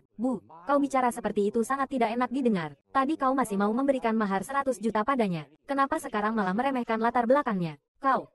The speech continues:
telinga mana yang mendengar aku meremehkan dia? Tapi, aku ingin bilang, dia sama sekali tidak miskin. Ibu, kau terus bilang miskin, miskin, miskin. Aku bisa marah loh. Tapi dia jelas-jelas,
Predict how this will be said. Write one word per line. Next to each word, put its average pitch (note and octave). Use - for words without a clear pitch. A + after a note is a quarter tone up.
telinga C4+
mana C4
yang C4+
mendengar G3
aku B3
meremehkan B3+
dia? F3+
Tapi, C4+
aku D4
ingin G#3+
bilang, F#3+
dia C#4+
sama C#4
sekali A3
tidak C#4+
miskin. F3
Ibu, G#3+
kau D4+
terus A3+
bilang A3+
miskin, C4
miskin, D4
miskin. F3
Aku C#4+
bisa A#3
marah B3+
loh. F3
Tapi C#4+
dia G#3+
jelas-jelas, A3+